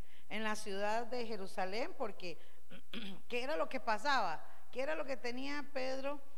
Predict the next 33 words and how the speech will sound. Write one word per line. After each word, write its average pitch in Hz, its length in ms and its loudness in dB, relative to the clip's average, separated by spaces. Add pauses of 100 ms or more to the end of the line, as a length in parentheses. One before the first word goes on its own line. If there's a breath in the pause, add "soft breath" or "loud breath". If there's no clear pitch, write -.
(120)
y 240 140 0
Juan? 240 600 0 (240)
Que 233 120 0
todos 254 320 0
estaban 247 420 0
anonadados. 190 840 0 (880 loud breath)
Y 214 140 0
entonces, 269 500 0
hermanos, 285 420 0
después 220 360 -2
de 277 80 0
esa 285 180 0
sanidad, 285 640 0 (300 loud breath)
en 185 180 -2
ese 214 240 0
segundo 294 400 0
alboroto, 247 680 0 (260 loud breath)
Pedro 226 280 0
es 254 80 0
cuando 277 240 2
aprovecha 254 880 0
y 202 100 0
empieza 233 580 0
a 269 40 0
dar 226 280 2
su 226 160 0
segundo 208 500 0
discurso, 214 720 2 (360 loud breath)
en 220 200 0
el 247 180 0
que 262 160 0
se 240 240 0
convierten 208 1000 0